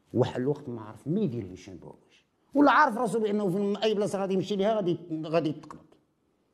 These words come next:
يبقى كيشوف التاحيه ويقول: "غنمشي للبلاد". هي فجه.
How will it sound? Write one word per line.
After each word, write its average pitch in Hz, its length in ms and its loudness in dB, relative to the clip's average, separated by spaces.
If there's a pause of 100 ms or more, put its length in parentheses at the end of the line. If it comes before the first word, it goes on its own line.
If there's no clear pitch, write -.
(300)
يبقى - 200 -8
كيشوف 107 360 -12
التاحيه 107 480 -10 (600)
ويقول: 92 280 -4
"غنمشي 85 320 -12
للبلاد". - 320 -12 (1200)
هي 294 320 6
فجه. 95 460 -4